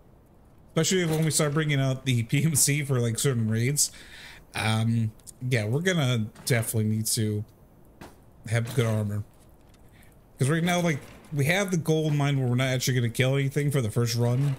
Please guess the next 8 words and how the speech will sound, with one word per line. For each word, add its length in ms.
for, 440
for 100
going 280
for 320
the 120
Jaeger 340
letter. 380
So, 380